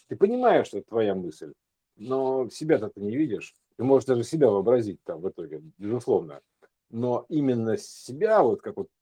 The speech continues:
э, вот как текущего себя, ты всё равно не видишь. То есть, потому что ты, ты как бы, ты погружаешься в этот, в, ты наблюдаешь свою мысль. Вот. И всё. Но осознать, допустим, ты можешь, да, что ты источник этой мысли.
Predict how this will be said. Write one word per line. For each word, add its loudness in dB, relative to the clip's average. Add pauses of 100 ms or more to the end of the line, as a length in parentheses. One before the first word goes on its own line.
(160)
э, -2
вот -6 (160)
как -10
текущего -8
себя, -6
ты -14
всё -6
равно -4
не -2
видишь. -8 (720)
То -12
есть, -18
потому -10
что -6
ты, -12
ты -12
как -6
бы, -4
ты -12
погружаешься -2
в -2
этот, -8
в, -10
ты -12
наблюдаешь -2 (400)
свою -2
мысль. -8 (480)
Вот. -12 (520)
И -12
всё. -10 (220)
Но 2
осознать, -4
допустим, -10
ты -4
можешь, -10 (100)
да, -10
что -20
ты -8
источник -10
этой -12
мысли. -14